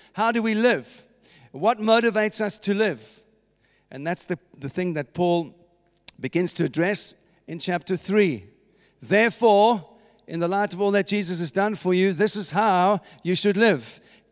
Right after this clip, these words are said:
And he doesn't put law on you. He doesn't put rules on you to tell you how you should live. And Jesus doesn't do that either. Jesus simply says,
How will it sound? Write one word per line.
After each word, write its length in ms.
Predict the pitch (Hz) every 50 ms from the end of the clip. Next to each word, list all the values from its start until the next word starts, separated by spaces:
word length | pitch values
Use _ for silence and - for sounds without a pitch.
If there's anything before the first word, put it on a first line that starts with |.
| _ _ -
And 140 | 175 190 208
he 80 | 214
doesn't 500 | 190 - 247 262 254 - 262 262 233 -
put 160 | - 254 247
law 380 | 208 226 226 233 240 247 254 254
on 160 | 233 233 220
you. 160 | 214 208 202
He 100 | 175 165
doesn't 380 | 185 175 233 226 202 247 233 170
put 120 | 220 226
rules 520 | 190 180 180 196 233 269 285 285 277 180 226
on 180 | 226 202 185
you 300 | 170 160 165 165 190 214
to 120 | - - 190
tell 240 | 160 - 196 196 202
you 120 | 202 185
how 100 | 175 165
you 140 | 180 185 160
should 180 | - 202 202
live. 460 | 214 240 220 143 113 - - - - _ _ _ _ _ _ _ - - _ -
And 220 | - 190 302 269
Jesus 420 | - 233 285 302 247 240 247 -
doesn't 300 | - 233 226 220 208 226
do 120 | 175 220 226
that 140 | 214 220 214
either. 360 | 196 226 247 247 220 190 170
Jesus 400 | 156 - 196 233 233 202 220 -
simply 340 | - - 247 254 262 262 240
says, 440 | - - 180 160 170 190 185 -